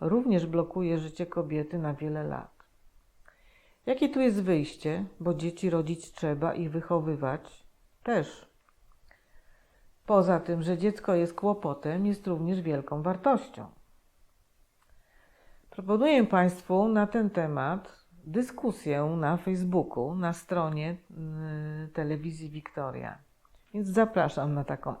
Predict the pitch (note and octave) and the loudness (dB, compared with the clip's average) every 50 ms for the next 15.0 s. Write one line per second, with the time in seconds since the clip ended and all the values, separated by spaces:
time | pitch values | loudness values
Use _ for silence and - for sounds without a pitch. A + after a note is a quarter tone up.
0 | - - - G#3+ F#3+ E3 D3 D#3 D3+ D#3 - - C#3+ C3+ - - C#3+ C3 - - | -6 -2 0 2 2 2 2 0 -2 -4 -6 -8 -8 -8 -8 -10 -12 -12 -12 -14
1 | - - - - - - G3+ F#3 F3 F3+ F3+ - D#3+ D#3 D3 D#3 D#3 D3+ D3+ D3 | -20 -20 -20 -10 0 2 4 4 4 4 2 2 0 0 0 0 0 0 0 0
2 | - F3 F3 E3+ D#3+ D3 - - - - F3+ G3+ A#3 B3 C4 B3+ B3+ B3+ - - | 0 0 0 0 0 -2 -4 -8 -6 0 2 2 2 2 0 -2 -4 -6 -10 -18
3 | _ - - - _ _ _ _ _ - - - - G3+ G3+ F#3+ F#3 F3+ F#3 G#3 | _ -20 -20 -20 _ _ _ _ _ -20 -14 -6 -2 2 4 4 4 4 2 2
4 | G#3+ G#3 G#3+ G3+ F#3 F#3 F#3+ F#3+ F#3+ F#3+ F#3 G3 G3 G3 F#3+ F#3+ F#3+ F#3+ F3+ F3 | 2 4 4 4 4 4 4 4 4 4 4 4 4 4 2 0 0 -2 -4 -2
5 | E3+ F3 F3+ F3+ F3+ F3+ F3 F3 F3+ F#3 F#3 F#3 F3+ F3 E3 F3 E3+ F3 - D#3+ | -2 -4 -2 -2 0 2 2 2 2 2 2 2 0 0 0 0 -2 -2 -4 -6
6 | D#3+ D#3+ - E3+ E3 E3 E3 E3 E3+ F3 F3+ F3+ F3+ F#3 F#3 - - - - - | -6 -6 -8 -8 -6 -4 -4 -4 -2 -2 -2 -4 -4 -6 -10 -14 -18 -20 -12 -6
7 | - E3+ E3+ E3 E3+ E3+ F3 E3 E3 D#3 D3+ D3+ D#3 D3+ D#3 - _ - E3 D#3+ | -2 0 2 2 2 2 0 0 -2 -2 -2 -4 -6 -8 -10 -14 _ -12 -6 -4
8 | E3+ E3 E3 D#3+ E3+ D#3 D3+ D#3 D#3 D#3 D#3+ D#3 D#3 D3 D3 D3 - - D3+ D3+ | -4 -2 -2 -2 -2 -2 -2 -2 -2 -2 -4 -4 -4 -4 -6 -8 -8 -6 -6 -6
9 | D3+ D3+ D#3 D3+ C#3+ - D#3 D3+ D3 D3 - - - - - D3+ D3+ - D#3 D3 | -4 -4 -6 -6 -6 -6 -6 -6 -6 -6 -8 -12 -14 -10 -10 -10 -8 -8 -8 -8
10 | D3 - - - - _ - E3+ E3+ E3+ - - F3 E3+ D#3 D#3+ - F3 E3+ D#3+ | -8 -10 -16 -20 -12 _ -4 -4 -4 -4 -4 -4 -2 -2 -2 -2 0 2 2 2
11 | D#3+ D#3+ F3 E3+ E3 E3 E3 - - _ _ _ _ _ _ - - - _ _ | 2 2 0 0 0 -2 -6 -12 -18 _ _ _ _ _ _ -20 -20 -20 _ _
12 | - - _ _ - E3 E3+ F3 F3 F3 F3 - - - F3+ E3+ - - - F#3+ | -20 -20 _ _ -4 0 2 4 4 2 0 -4 -4 0 0 0 0 -2 -4 -2
13 | F3+ E3 F3+ E3+ E3 E3 E3 F3+ A3 C#4 E4+ G4 - - F#3+ G3 F#3+ - G3+ G3+ | 2 4 4 4 4 4 4 4 4 4 2 2 0 -2 -2 -2 -2 -2 -2 0
14 | F#3 F#3 F3+ F#3 - E3 D3+ D3 C#3+ - - G3 G#3 A3 F#3+ D3+ C#3 - - _ | 2 0 0 -2 -4 -8 -8 -8 -10 -8 -4 -2 0 0 0 0 -2 -6 -12 _